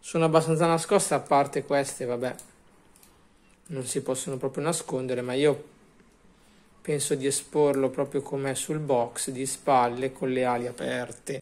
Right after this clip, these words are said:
Le giunture non sono nemmeno tante, sì, beh, insomma, ragazzi, la qualità è buona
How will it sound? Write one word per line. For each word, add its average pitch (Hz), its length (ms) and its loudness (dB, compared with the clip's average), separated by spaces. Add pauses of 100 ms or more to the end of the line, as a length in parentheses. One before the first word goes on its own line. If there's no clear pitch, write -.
(120)
Le 175 180 4
giunture 170 380 8
non 147 160 4
sono 151 220 0
nemmeno 156 360 0
tante, 143 540 0
sì, 135 300 0
beh, 123 300 -4 (480)
insomma, 123 480 -4
ragazzi, 123 640 -4 (1040)
la 139 120 -8
qualità 139 480 6
è 151 80 8
buona 123 680 6